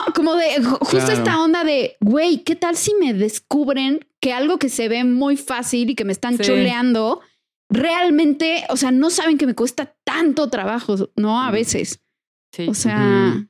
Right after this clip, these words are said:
Speaker 3: Sí,
Speaker 1: sí,
Speaker 3: también
Speaker 1: sí,
Speaker 3: puede
Speaker 1: sí.
Speaker 3: ir por ahí, ¿no? Justo también creo que esa es la dificultad de recibir halagos, ¿no? O sea, cuando
Speaker 1: Ujú,
Speaker 3: alguien te dice
Speaker 1: ujú.
Speaker 3: como, eh, "No, es que eres muy bueno en esto, es que este talento", o demás, o sea, ahí es donde dices,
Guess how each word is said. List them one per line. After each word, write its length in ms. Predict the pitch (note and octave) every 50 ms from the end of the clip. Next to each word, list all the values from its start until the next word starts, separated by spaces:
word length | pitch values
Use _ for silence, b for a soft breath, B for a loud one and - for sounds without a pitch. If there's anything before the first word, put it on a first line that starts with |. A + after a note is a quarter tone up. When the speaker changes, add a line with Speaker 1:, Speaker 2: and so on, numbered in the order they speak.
| _ _ -
Speaker 3:
Sí, 100 | - D#4
Speaker 1:
sí, 80 | E4+ E4+
Speaker 3:
también 220 | D#4+ C#4 C#4 D4
Speaker 1:
sí, 40 | D4
Speaker 3:
puede 140 | F4 F4 F4
Speaker 1:
sí. 40 | E4+
Speaker 3:
ir 60 | - -
por 120 | D4 C4
ahí, 320 | A3+ G#3 A#3 C4 C4+ A#3+
¿no? 280 | C3+ F#3+ G3+ A#3 C4 B3
Justo 300 | - - - - A#3+ F#4
también 240 | F#4 G4 D4+ C4+ B3
creo 120 | C#4 D4
que 60 | C4
esa 120 | D#4 - D#4
es 60 | C#4+
la 80 | D4 B3+
dificultad 460 | A#3+ F#3 G#3 - G3+ F#3 F3 A3 G#3
de 100 | A3 B3+
recibir 480 | C4 A#3+ G3+ - G3+ F#3+ F#3+ G#3+ A3+
halagos, 600 | A#3 A3 G#3+ G#3+ A3+ B3+ A#3+ G#3 F3+ B2 E3 - - _
¿no? 380 | - F#3 F3+ F#3+ G#3 B3+ G4 G4+
O 80 | A3+ G3+
sea, 140 | C4+ D4+
cuando 240 | C#4+ C#4 C#4+ C#4+ D4
Speaker 1:
Ujú, 60 | D4 D4
Speaker 3:
alguien 200 | D4 D4 C#4+ C4
te 60 | B3
dice 200 | C4 C4+ B3+ B3+
Speaker 1:
ujú. 100 | C4 C4
Speaker 3:
como, 460 | B3+ G#3 G3+ G3 F#3+ F#3+ F#3+ F#3+ F3+ b b b b _ _ _ _ _ _ -
eh, 520 | - G#3+ G#3+ G#3+ G#3+ G#3+ G#3+ G#3 - - _ A3
"No, 240 | B3+ D4 D#4+ F4
es 100 | F4+ F4
que 80 | - E4+
eres 120 | E4+ E4+
muy 120 | D4+ E4 E4
bueno 220 | D#4+ E4 D#4 D#4+
en 100 | D#4+ D#4
esto, 480 | D4+ D#4 E4 E4 - - D4 C#4 C#4 C4+
es 120 | C4+ C4+
que 120 | - D4+ D4
este 180 | D4 - D4+
talento", 680 | - - B3+ B3 B3 B3+ C4+ C#4+ C#4+ B3 C#4 C4 B3+ B3
o 160 | A#3+ A3+ G#3+
demás, 480 | G#3 G3+ G#3 G#3+ A#3 A#3+ C4 E4 F4 D4 -
o 60 | A#3
sea, 300 | G#3+ C4 B3 G#3+ - A#3+
ahí 200 | B3 B3 C4 C4+
es 60 | C#4+ A3+
donde 220 | D4+ D#4 D#4 D4
dices, 580 | C4+ A#3+ A#3 G#3+ C4+ C4+ C4 B3+ B3 G#3 -